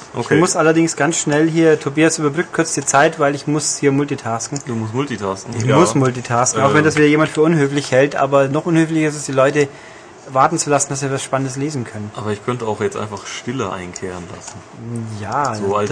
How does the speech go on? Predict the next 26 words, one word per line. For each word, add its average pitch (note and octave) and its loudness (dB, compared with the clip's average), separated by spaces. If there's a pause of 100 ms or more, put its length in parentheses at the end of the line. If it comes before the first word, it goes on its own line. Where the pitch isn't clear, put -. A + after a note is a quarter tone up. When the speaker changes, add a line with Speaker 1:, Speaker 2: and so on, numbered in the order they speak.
(100)
Speaker 2:
dann A2 -6
Speaker 1:
ruhender B2 0
Pol, C#3 -4
wie G#2+ -2
es G#2 -4
ja G2+ -4
oft - -6
gesagt G2+ -4
wird. G2+ -4 (220)
Speaker 2:
Das - -4 (220)
beruhigende D3+ 4
Rauschen D3 0
des C#3 -2
Servers, D3 -2
meinst C#3 -6 (100)
du? B2 -6
Speaker 1:
Ja, A2+ 0
dass A2+ -8
die A2+ -8
Leute G#2+ -2
ein G2 -6
wenig G2 -8 (720)
runterkommen, B2 0
ihren G2+ -4
Alltag G#2+ -2
vergessen, G2 -6